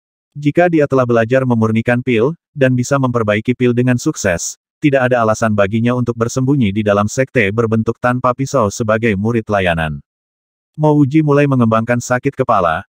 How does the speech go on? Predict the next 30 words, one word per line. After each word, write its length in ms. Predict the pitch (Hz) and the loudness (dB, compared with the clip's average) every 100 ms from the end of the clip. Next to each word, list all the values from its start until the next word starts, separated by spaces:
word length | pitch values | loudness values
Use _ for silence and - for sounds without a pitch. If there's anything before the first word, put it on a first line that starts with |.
| _ | _
meragukan 480 | - 135 139 143 147 | -4 -2 0 0 0
apakah 400 | 131 123 127 127 | 0 -2 -2 -2
dia 160 | 123 104 | -2 0
harus 240 | 104 110 | -2 -2
menyelamatkan 720 | 120 113 107 107 117 123 117 | 0 2 2 0 0 0 -2
Yan 240 | 127 135 135 | 0 0 0
Qianyin 480 | 139 135 131 104 95 | 0 2 2 2 0
di 160 | 113 | -2
tempat 320 | 131 131 113 | -2 -2 -2
pertama. 480 | - 101 95 82 76 - _ _ _ _ _ _ | -2 -2 -2 -2 -6 -10 _ _ _ _ _ _
Tidak 240 | - 151 143 | 0 2 2
ada 240 | 135 151 | 4 4
yang 160 | 147 135 | 2 2
tahu 160 | 127 | 0
kisah 320 | 131 127 127 123 | 0 -2 -2 -2
petani 320 | 123 113 127 | 0 0 2
dan 160 | 120 | 0
ular 240 | 107 110 110 | 0 2 2
lebih 320 | 120 120 123 | 2 0 0
baik 240 | 127 127 | 0 0
dari 320 | 120 117 113 101 | 0 0 0 -2
dia. 320 | 117 117 92 | -2 -2 -4
Satu. 560 | - 107 95 87 71 - _ _ _ _ _ _ - | -4 -4 -2 -4 -6 -12 _ _ _ _ _ _ -2
Yan 240 | 151 170 | 0 2
Qianyin 400 | 160 147 139 143 | 2 2 2 2
tidak 320 | 143 123 117 | 0 0 0
bisa 240 | 120 139 135 | -2 0 0
menjadi 400 | 123 113 110 120 | 0 0 0 0
ular, 320 | 143 131 113 | 0 0 0
kan? 320 | 95 82 | -2 -4